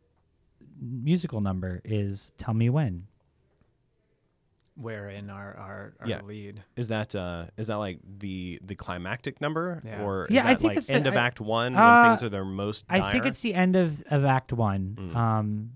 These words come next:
Speaker 1: I think it's the first time you just, "I just asked for a salad."
Speaker 3: Yeah.
Speaker 1: And so the person comes over with the pepper grinder and just, like, says, "Tell
Speaker 3: Mm.
Speaker 1: me when."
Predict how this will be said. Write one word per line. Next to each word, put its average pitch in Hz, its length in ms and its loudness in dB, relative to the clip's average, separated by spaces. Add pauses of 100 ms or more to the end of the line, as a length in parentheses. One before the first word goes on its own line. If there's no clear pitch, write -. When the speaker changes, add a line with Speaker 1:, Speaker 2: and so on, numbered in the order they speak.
(140)
Speaker 1:
I 127 80 0
think 139 180 -2
it's 139 140 -4
the 135 80 -2
first 139 320 0
time 123 420 0 (540)
you 123 140 -6
just, 120 280 -2
"I 120 120 -4
just 110 200 -4
asked 110 220 0
for 107 140 -4
a 95 40 -2
salad." 95 540 -2
Speaker 3:
Yeah. 80 200 -10 (180)
Speaker 1:
And 110 120 -4
so - 140 -4
the 107 220 -2
person 113 320 -4
comes 107 200 -2
over 104 220 0
with 101 160 -2
the 104 80 -8
pepper 104 320 -4
grinder 95 460 -4 (120)
and 98 160 -8
just, 98 380 -8
like, 92 140 -6
says, 95 340 -10 (140)
"Tell 101 120 -4
Speaker 3:
Mm. 98 60 -2
Speaker 1:
me 101 100 2
when." 113 400 2